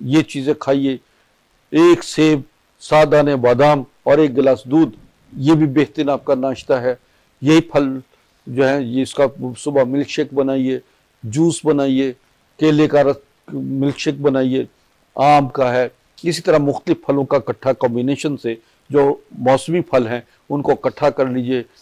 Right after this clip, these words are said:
मिसाल के तौर पे आज का मौसम है, अंगूर है, चीकू, सेब, आम, आम का भी अभी मौसम जा रहा है लेकिन आम भी इस्तेमाल करें।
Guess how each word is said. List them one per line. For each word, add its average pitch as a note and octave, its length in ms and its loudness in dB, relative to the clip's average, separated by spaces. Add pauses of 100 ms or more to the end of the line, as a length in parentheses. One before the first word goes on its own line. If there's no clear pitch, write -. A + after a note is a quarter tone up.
(100)
मिसाल C#3+ 300 2
के C3 120 -6
तौर C3+ 180 -2
पे C3+ 160 -2
आज B2+ 140 -2
का C#3 120 -2
मौसम B2+ 440 -4
है, B2+ 160 -4
अंगूर C3 520 -2
है, B2+ 140 2 (840)
चीकू, C#3 540 -2 (680)
सेब, D#3 520 2 (720)
आम, D3 400 4 (280)
आम C#3+ 200 2
का C#3 200 0 (360)
भी C3+ 140 0
अभी C#3 240 2
मौसम C3 380 -4 (140)
जा B2+ 140 4
रहा C3+ 140 4
है B2 80 0
लेकिन C3 320 -4
आम B2 200 0
भी C3 120 -2
इस्तेमाल A#2+ 360 -6
करें। A#2+ 260 -4